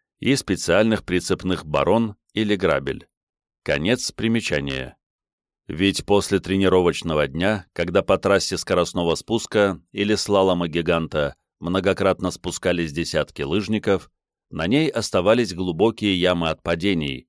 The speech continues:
приземлений после прыжков – и просто от поворотов.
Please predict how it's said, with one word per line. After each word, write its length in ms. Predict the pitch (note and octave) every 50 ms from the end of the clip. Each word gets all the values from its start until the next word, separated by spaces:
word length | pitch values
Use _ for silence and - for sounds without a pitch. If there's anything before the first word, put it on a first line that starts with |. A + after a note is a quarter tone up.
| _ _ _
приземлений 680 | - F2 F#2 D#2+ D2+ F2 E2 E2 F#2 A2 A#2 A#2 G#2+
после 320 | - F2+ F#2 E2+ - F2+ D#2
прыжков – 560 | D#2 D#2 - - - - A2+ A#2+ - - - _ _ _ _ _ _
и 120 | - D#3+ E3
просто 460 | - - E2+ F#2 G#2+ - - - F2+
от 120 | F2 -
поворотов. 720 | - D#2+ D#2 D#2+ D#2+ D#2 D2 C#2+ - - C2+ - - -